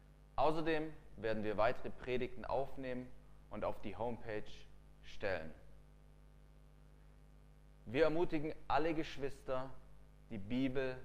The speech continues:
neu und intensiv zu lesen, im Gebet Gott zu suchen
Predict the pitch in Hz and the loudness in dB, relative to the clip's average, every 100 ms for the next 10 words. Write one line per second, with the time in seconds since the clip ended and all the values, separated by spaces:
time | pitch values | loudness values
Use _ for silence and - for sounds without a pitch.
0 | - - - - 107 120 131 135 135 - | -14 -18 -16 -8 -2 2 2 2 -2 -10
1 | - 101 - 131 123 123 110 110 107 - | -12 -10 -6 -4 -4 -6 -6 -8 -10 -10
2 | 107 95 87 85 85 - - - - - | -8 -4 -4 -4 -8 -14 -20 -20 -20 -20
3 | - 135 135 127 147 180 175 - 147 147 | -4 0 2 2 6 6 6 2 2 0
4 | - 135 127 151 - 143 | 0 -4 -2 -2 -2 -6